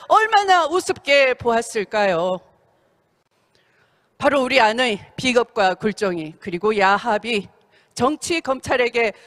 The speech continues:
권력 찬탈의 망상을 심어준 것입니다.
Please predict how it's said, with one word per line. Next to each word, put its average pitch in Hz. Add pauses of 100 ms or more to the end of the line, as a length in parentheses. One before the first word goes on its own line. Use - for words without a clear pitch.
(140)
권력 277
찬탈의 294
망상을 277 (200)
심어준 254
것입니다. 185